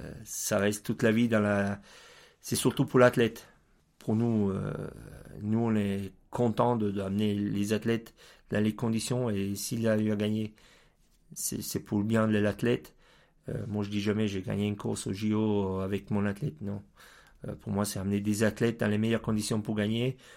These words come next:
On est une équipe, euh, on a un, un encadrement, on a des tec-, des techniciens de ski, des entraîneurs, des préparateurs physiques, des kinés, des médecins. On a toute une, une équipe derrière, donc on est,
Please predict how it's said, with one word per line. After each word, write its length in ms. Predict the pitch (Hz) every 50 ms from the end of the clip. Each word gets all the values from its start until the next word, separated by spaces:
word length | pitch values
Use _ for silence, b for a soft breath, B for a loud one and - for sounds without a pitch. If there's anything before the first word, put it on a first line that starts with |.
| B B B B B B
On 120 | - 104 104
est 100 | 104 107
une 100 | 113 120
équipe, 460 | 120 110 - - 131 135 139 143 -
euh, 640 | 123 110 107 104 104 101 101 101 101 101 101 101 101
on 60 | 101
a 60 | 104 104
un, 160 | 104 104 104
un 480 | 104 101 101 101 98 98 98 104 104
encadrement, 520 | 104 104 - 120 117 117 113 113 117 120 123
on 120 | 120 113
a 80 | 101 101
des 160 | 101 101 101
tec-, 240 | - 113 - - - - -
des 200 | - 110 107 101
techniciens 420 | - 117 110 - 120 107 - 117 110
de 80 | 107
ski, 320 | 104 104 - - 135 127 123
des 180 | 120 110 110
entraîneurs, 440 | 110 104 - - 107 110 117 123 123
des 80 | 113 104
préparateurs 500 | - - 110 - 110 107 - 113 107 -
physiques, 420 | - 110 - 123 123 131 - - B B B B B B B B B
des 80 | - 117
kinés, 380 | - - - 113 107 107 117
des 100 | 113 110
médecins. 420 | 104 104 104 101 - - 120 120 117
On 140 | 113 107 101
a 80 | 101 98
toute 380 | 101 - - - 147 - -
une, 680 | 135 127 123 120 117 117 113 113 110 110 110 110 107 104 B B B B B B B B
une 160 | - 110 113
équipe 320 | 117 110 113 - - 120 113
derrière, 440 | 120 117 117 117 127 131 135 123 107
donc 280 | 113 113 113 - -
on 240 | - 95 98 98 98
est, 120 | 98 -